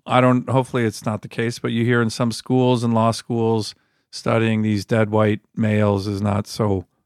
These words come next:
in vogue. It should be in vogue, whether they're dead or white or male, uh, they were brilliant. And they had an insight to political theory and human nature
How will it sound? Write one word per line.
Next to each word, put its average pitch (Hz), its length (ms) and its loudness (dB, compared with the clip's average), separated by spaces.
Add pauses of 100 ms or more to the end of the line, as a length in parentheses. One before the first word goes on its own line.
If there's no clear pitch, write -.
(140)
in 104 220 2
vogue. 110 420 4
It 135 140 -2
should 185 220 0
be 117 100 -2
in 110 100 -2
vogue, 87 280 -8 (300)
whether 107 360 0
they're 98 300 0 (640)
dead 117 300 4
or 127 120 0
white 113 340 2
or 104 120 2
male, 117 600 2
uh, 110 100 -4
they 113 140 0
were 113 100 0
brilliant. 127 460 0 (180)
And 107 520 -8 (280)
they 104 120 -2
had 110 200 2
an 110 100 4
insight 117 600 2
to 107 240 -4 (600)
political 127 420 2
theory 135 680 0
and 107 340 -2
human 117 280 2
nature 117 600 0